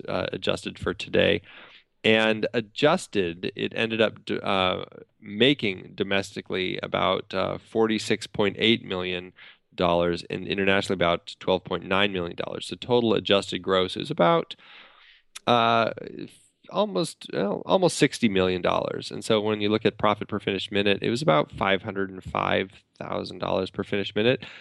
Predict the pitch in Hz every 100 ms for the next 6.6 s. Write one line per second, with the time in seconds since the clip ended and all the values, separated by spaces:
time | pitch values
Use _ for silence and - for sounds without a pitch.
0 | - - _ 127 143 - 175 185 180 180
1 | 185 190 202 - 123 113 107 110 - 220
2 | - - 139 131 135 135 127 127 165 156
3 | - 131 120 107 104 101 101 104 101 -
4 | 101 104 160 - - _ - 117 117 123
5 | - 123 165 160 151 127 104 110 107 104
6 | 98 - 110 101 - 104